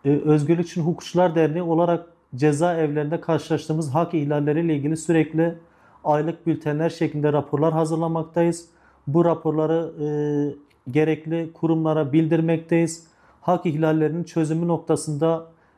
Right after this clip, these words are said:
ne şekilde bir çözüm olabilir diye, e, görüşlerimizi bildirmekteyiz. Bunların, e, dikkate alınması gerekmektedir. Gene, e, yeni mevzuata, yeni anayasa çalışmalarında,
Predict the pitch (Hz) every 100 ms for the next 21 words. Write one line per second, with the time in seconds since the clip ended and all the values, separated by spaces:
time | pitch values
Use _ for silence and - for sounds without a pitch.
0 | - 160 170 165 156 147 156 160 156 156
1 | 151 160 156 160 151 156 156 147 151 175
2 | 160 151 147 147 170 160 - 151 165 165
3 | 143 143 143 143 147 139 175 185 185 196
4 | 180 170 165 147 147 156 151 175 160 156
5 | 156 135 135 131 135 127 135 147 170 -
6 | _ _ _ _ 139 175 185 180 175 -
7 | _ _ _ _ _ 147 147 147 147 165
8 | 175 175 170 160 143 156 151 160 160 156
9 | 165 165 165 165 156 160 147 - 147 143
10 | 143 139 160 165